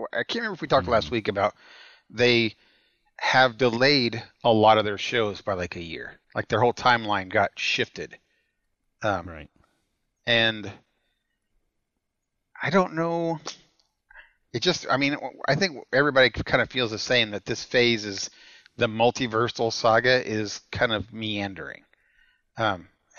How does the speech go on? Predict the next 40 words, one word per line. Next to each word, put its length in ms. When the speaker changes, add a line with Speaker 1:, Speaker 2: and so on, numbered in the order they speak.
Speaker 1:
and 460
Speaker 2:
Sure. 320
Speaker 1:
w-, 140
while 640
Feige's 460
all 200
excited 420
about 280
it, 160
it's 200
just, 320
it's 200
just 180
kind 160
of 60
a 60
weird 420
thing. 220
There's, 320
there's 320
no, 140
like, 340
through 360
line 480
or 380
excitement. 680
And, 260
and 120
I'll, 140
and 180
I'll, 180
I'll 140
be 100
the 80
one 120
to 60
say 240
it. 120
I 60
miss, 400